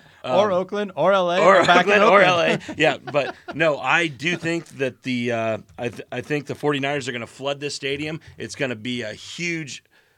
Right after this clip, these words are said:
Speaker 2: huge atmosphere for the forty-niners, and I just think that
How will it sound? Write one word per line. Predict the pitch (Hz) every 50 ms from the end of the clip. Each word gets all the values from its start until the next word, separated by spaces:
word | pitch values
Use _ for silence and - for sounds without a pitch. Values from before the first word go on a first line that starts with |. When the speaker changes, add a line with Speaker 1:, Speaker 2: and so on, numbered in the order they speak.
| _ _ _ _ _ _
Speaker 2:
huge | - - - - 208 220 220 208 190 170 156 127 110
atmosphere | 139 139 147 143 143 143 127 - - 147 147
for | 123 123
the | 117 117
forty-niners, | - - 143 135 127 123 123 117 120 135 135 135 123 135
and | 120 117 113
I | - 123 135 156
just | 147 135 143 - - -
think | 143 139 143 147 143 -
that | - 135 120 113 110